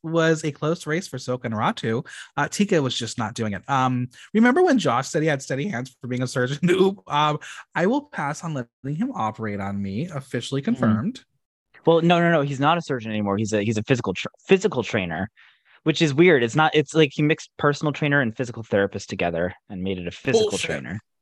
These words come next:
Speaker 2: Yeah,
Speaker 1: Um,
Speaker 2: they saw right through
Speaker 1: here's
Speaker 2: that
Speaker 1: my
Speaker 2: one.
Speaker 1: question. Here's my question.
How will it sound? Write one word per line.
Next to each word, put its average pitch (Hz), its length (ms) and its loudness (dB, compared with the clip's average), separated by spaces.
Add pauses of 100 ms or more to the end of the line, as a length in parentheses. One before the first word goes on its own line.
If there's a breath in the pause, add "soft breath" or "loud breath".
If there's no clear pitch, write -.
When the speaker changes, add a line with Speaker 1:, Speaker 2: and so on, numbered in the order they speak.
(720)
Speaker 2:
Yeah, 190 240 4
Speaker 1:
Um, 196 100 2
Speaker 2:
they 123 120 6
saw 107 160 0
right 104 140 0
through 311 100 2
Speaker 1:
here's 359 100 4
Speaker 2:
that 98 80 2
Speaker 1:
my 302 60 2
Speaker 2:
one. 185 80 -4
Speaker 1:
question. 139 440 -2 (400)
Here's 330 260 0
my 294 100 -4
question. 90 460 -8